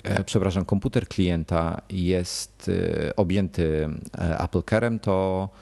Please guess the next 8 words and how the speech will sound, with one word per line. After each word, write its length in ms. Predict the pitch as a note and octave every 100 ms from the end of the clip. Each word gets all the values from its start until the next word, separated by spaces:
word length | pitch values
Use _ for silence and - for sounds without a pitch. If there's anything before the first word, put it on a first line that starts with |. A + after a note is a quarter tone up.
| - - - _ _ _ -
e, 300 | F#2 F2+ F2 D#2 F#2
powinniś 880 | G2+ F2 F#2+ G2+ G2 F#2+ F#2+ - -
sprawdzić, 460 | - - G2+ F2+ F2
czy 120 | -
komputer, 480 | F#2 D#2+ F2+ F#2+ F#2
czy 140 | G2
ten, 260 | F#2 F2+ F2
em, 880 | - F2 F2 E2+ E2+ E2+ E2+ E2